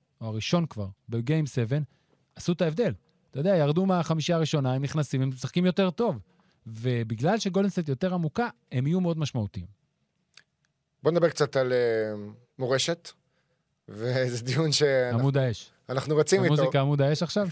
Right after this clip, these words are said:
Speaker 2: <laughs> כן, תקופה.
Speaker 1: מה, אל תשאל עכשיו אם הוא לא יזכה בפיינלס אם וי פי, אם זה ישפיע על המורשת של סטף קרי.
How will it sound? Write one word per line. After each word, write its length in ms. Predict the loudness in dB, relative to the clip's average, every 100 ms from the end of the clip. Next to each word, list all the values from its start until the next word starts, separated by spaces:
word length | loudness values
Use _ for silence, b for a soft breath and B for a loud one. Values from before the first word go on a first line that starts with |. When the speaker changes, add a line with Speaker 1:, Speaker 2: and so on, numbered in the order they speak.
| -8
Speaker 2:
<laughs> 100 | -10
כן, 300 | 0 2 2 0
תקופה. 420 | -2 -2 2 2 2
Speaker 1:
מה, 260 | 2 2 2
אל 40 | 2
תשאל 300 | 0 2 2
עכשיו 200 | 2 0
אם 60 | 0
הוא 80 |
לא 60 | 0
יזכה 200 | 0 0
בפיינלס 400 | 0 2 2 2
אם 100 | 0
וי 60 | 0
פי, 120 | 0
אם 60 | 0
זה 100 | 2
ישפיע 260 | -2 0 0
על 60 |
המורשת 440 | 2 0 -2 -4 -6
של 80 |
סטף 240 | -4 -4 -4
קרי. 240 | -6 -6